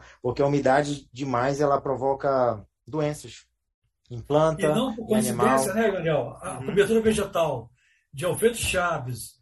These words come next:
Speaker 2: Vargem Alta, Marechal Floriano é densa, né? Tem muita floresta ainda.
Speaker 1: Exatamente,
Speaker 2: Essa
Speaker 1: né?
Speaker 2: região, Baixo Guandu, então, é um horror, é um deserto aquilo ali, né?
Speaker 1: Deserto, é
Speaker 2: Não tem
Speaker 1: deserto,
Speaker 2: floresta,
Speaker 1: exatamente.
Speaker 2: tem mata,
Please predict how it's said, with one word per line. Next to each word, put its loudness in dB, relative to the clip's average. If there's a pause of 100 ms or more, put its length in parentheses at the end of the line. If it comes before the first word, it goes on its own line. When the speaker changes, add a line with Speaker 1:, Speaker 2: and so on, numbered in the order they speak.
(140)
Speaker 2:
Vargem -2
Alta, -2
Marechal -4
Floriano -2
é 0
densa, 0
né? -6
Tem -6
muita 0
floresta -6
ainda. -8
Speaker 1:
Exatamente, -2
Speaker 2:
Essa 0
Speaker 1:
né? 0
Speaker 2:
região, 0 (160)
Baixo -2
Guandu, -2
então, 0
é -2
um -8
horror, 2
é 0
um -4
deserto -4
aquilo -10
ali, -8
né? -4
Speaker 1:
Deserto, -2
é -6
Speaker 2:
Não -6
tem 2
Speaker 1:
deserto, 2
Speaker 2:
floresta, 2
Speaker 1:
exatamente. -2
Speaker 2:
tem -8
mata, -8